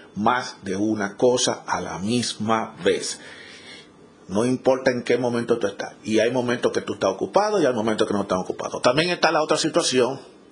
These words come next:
de que también la mayoría de, ahora mismo con esta situación de el coronavirus, el covid diecinueve,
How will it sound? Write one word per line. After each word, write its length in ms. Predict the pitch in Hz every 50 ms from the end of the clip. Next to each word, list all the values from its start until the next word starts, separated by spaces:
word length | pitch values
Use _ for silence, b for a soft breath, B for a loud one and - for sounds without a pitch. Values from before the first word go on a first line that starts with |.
| - - - - -
de 260 | - 95 110 110 104 -
que 140 | - 107
también 800 | 101 - 107 104 98 98 98 117 131 135 127 117 113 117 123 123 - - - B B B B B B B B B B B B B
la 140 | - - 101
mayoría 580 | 104 104 104 107 104 104 107 117 127 135 139 139
de, 580 | 131 131 127 120 120 113 110 107 104 98 92 - - B B B B B B B B B - -
ahora 400 | 98 101 101 117 135 143 139 135
mismo 380 | 131 135 131 123 110 110 107
con 160 | - 107 98 104
esta 160 | 113 117 107
situación 560 | - 117 - 127 117 - 123 113 113 113 98
de 340 | 95 92 87 82 80 78 - - - -
el 140 | - 95 -
coronavirus, 760 | - 98 110 120 135 127 117 123 120 107 95 - - - -
el 160 | 104 95 -
covid 240 | - 113 113 123 117
diecinueve, 580 | 117 120 117 135 131 123 110 98 95 110 113